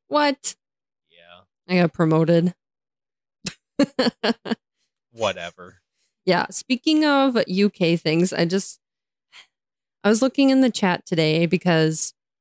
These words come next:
Speaker 1: you know, planning the episode and everything. And then I always will, like, type weird things at myself because I just will forget, like,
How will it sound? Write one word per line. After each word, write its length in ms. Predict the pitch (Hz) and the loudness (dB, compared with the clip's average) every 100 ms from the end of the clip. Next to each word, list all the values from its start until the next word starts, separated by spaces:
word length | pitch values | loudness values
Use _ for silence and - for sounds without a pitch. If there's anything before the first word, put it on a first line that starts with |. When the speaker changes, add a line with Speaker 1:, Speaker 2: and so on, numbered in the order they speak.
| _ _ _ _ _ _ | _ _ _ _ _ _
Speaker 1:
you 120 | 190 | 0
know, 160 | 170 156 | 0 0
planning 340 | - 170 165 | 0 2 2
the 80 | 165 | 2
episode 380 | 170 170 165 160 | 2 0 0 2
and 80 | 165 | 2
everything. 480 | 165 170 170 180 - | 2 0 2 0 2
And 160 | 185 | 2
then 320 | 190 190 196 - _ _ _ - | 4 4 2 0 _ _ _ -2
I 140 | 185 - 185 | -2 0 0
always 280 | 196 214 | 2 2
will, 120 | 208 196 | 2 2
like, 220 | 190 170 | 0 -2
type 240 | - 170 - | -4 -6 0
weird 260 | 165 165 | 0 0
things 220 | 180 175 | 0 -2
at 100 | 175 | -2
myself 380 | 175 175 170 175 - | -2 -2 -2 -4 -6
because 300 | 175 180 165 | -4 -2 -2
I 80 | 165 | -2
just 260 | 165 - | -2 -4
will 80 | 170 | -6
forget, 420 | - 165 160 147 - - | -4 -4 -2 -4 -4 -6
like, 160 | 175 | -6